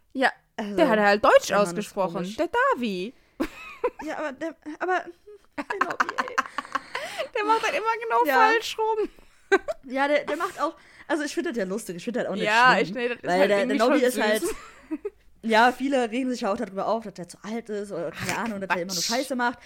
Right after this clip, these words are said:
Speaker 2: Ich find das gar nicht schlimm, der
Speaker 1: Nein.
Speaker 2: soll machen, was er will.
Speaker 1: Ja.
Speaker 2: Ich find, das ist okay. Aber auch halt, weil der jetzt auch, äh, beim, bei der Saisoneröffnung hat er ja You Never Walk Alone einfach vergessen.
Speaker 1: <laughs>
Speaker 2: So war's halt.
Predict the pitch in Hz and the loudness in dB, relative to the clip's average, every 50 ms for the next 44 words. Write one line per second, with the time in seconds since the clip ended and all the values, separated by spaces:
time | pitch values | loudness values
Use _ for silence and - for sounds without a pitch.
0 | - - - 202 - - 202 208 208 - - - 190 208 208 170 175 165 160 156 | -20 -16 -14 -12 -10 -8 -6 -6 -6 -6 -6 -4 -2 -2 -2 -2 -2 -2 -2 0
1 | 131 120 151 165 165 - 170 160 180 180 185 185 202 220 190 170 160 160 156 156 | 0 0 0 0 -2 -4 -4 -4 -4 -4 -4 -4 -6 -4 -6 -4 -6 -6 -4 -2
2 | 180 196 190 180 - - - - - - - 233 226 - - 160 - - 160 - | -2 -2 -2 -4 -8 -12 -12 -10 -10 -6 -6 -6 -4 -2 -4 -6 -6 -10 -16 -16
3 | - - - - - - - - - - - - - - - _ - 196 220 196 | -18 -18 -18 -20 -16 -14 -12 -12 -12 -14 -18 -20 -20 -20 -10 _ -2 0 2 4
4 | 185 220 247 233 247 208 208 - - 190 185 190 190 185 185 180 180 180 175 170 | 4 2 2 2 0 -2 -2 -2 -4 -4 -4 -2 -2 -2 -2 -2 -4 -6 -8 -12
5 | - - - 170 180 175 175 - - 170 170 165 160 151 160 165 170 165 156 160 | -14 -12 -8 -6 -6 -6 -6 -8 -10 -12 -10 -8 -8 -8 -8 -10 -10 -14 -16 -18
6 | 156 _ _ - 165 156 156 160 156 151 170 190 190 165 160 - 170 175 - 190 | -20 _ _ -14 -12 -10 -10 -10 -8 -6 -4 -4 -4 -4 -4 -6 -8 -8 -10 -8
7 | 175 175 175 175 - - - - - - - - - - _ _ _ _ _ - | -8 -8 -10 -12 -16 -20 -20 -20 -20 -20 -20 -20 -20 -20 _ _ _ _ _ -20
8 | - - 202 208 226 - 269 208 208 214 233 240 226 202 226 247 262 302 254 226 | -18 -12 -10 -8 -2 2 4 6 6 6 6 4 2 0 0 2 2 4 4 4
9 | 214 220 220 190 185 180 180 247 330 320 - 285 311 - 349 339 - 320 311 - | 4 2 2 0 0 0 0 0 0 0 0 -2 0 0 -2 -2 -2 -4 0 2
10 | 254 277 427 - - - 403 381 370 381 392 427 - 302 277 415 508 - - 453 | 2 2 2 0 -6 -10 -10 -8 -8 -10 -10 -12 -6 0 2 2 4 4 2 0
11 | - 262 302 233 190 175 202 - 247 185 175 190 196 | 0 2 2 2 2 2 0 0 0 0 0 0 0